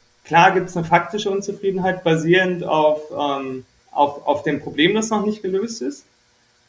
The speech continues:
aber die wollen erstmal das Gefühl haben, ernst genommen und gehört zu sein. Und wenn man das liefert, sind die plötzlich sehr viel robuster.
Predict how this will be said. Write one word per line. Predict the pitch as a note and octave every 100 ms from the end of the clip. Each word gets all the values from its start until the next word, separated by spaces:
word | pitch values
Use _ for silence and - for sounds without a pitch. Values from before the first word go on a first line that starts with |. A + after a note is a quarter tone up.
| _
aber | E3 D3+ D3+
die | C#3+
wollen | D3 C#3+
erstmal | C#3 D#3+ D#3+ G3+
das | -
Gefühl | E3+ - F#3 G3+ G3+ G3+ -
haben, | E3 F3 F3 E3+ F3 E3 - _ _ _ _ _
ernst | D#3 G#3+ -
genommen | F#3+ F3+ F3 D#3+
und |
gehört | C3 B2+ C#3+
zu | -
sein. | A2 A#2+ A2 - _ _ _
Und | C#3+ C#3+
wenn | D#3+
man | E3
das | E3+ E3
liefert, | D3+ F3 A3+ A3+ F#3+ - -
sind | F#3 E3+
die | E3+ E3
plötzlich | D#3+ E3 D#3+ D#3+ -
sehr | D#3+ D#3+
viel | E3
robuster. | D3 - C3 - - -